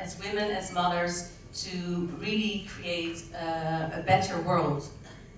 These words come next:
by supporting each other and networking together. So I just want to briefly recap the sessions we had this,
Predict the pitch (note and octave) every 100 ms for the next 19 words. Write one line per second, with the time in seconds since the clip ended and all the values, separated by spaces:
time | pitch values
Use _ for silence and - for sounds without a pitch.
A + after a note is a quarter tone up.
0 | - - F3+ F3 - - G3 G3 - -
1 | - D#3+ D#3+ E3 E3 E3 - E3 E3 D#3+
2 | E3+ E3 - E3+ E3 E3 - - F3 D#3+
3 | F3+ F#3 - - - - - - - -
4 | - - - - - - - - - -
5 | - - - - G#3+ G#3 G#3 G#3 G#3+ -
6 | - C4 A#3+ - A3+ G#3+ G#3 - C#4 C4+
7 | G#3+ G#3+ - A3+ G#3+ - - A3 A3 C4
8 | A3 - A3 G#3 F#3+ F3+ G#3+ G#3+ G3 F#3
9 | F3+ F3+ -